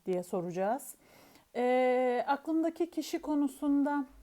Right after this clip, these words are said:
belki ilk defa videomu izleyen arkadaşlar varsa hemen belirtmek istiyorum.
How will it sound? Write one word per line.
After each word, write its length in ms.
belki 360
ilk 220
defa 380
videomu 360
izleyen 360
arkadaşlar 760
varsa 360
hemen 340
belirtmek 480
istiyorum. 540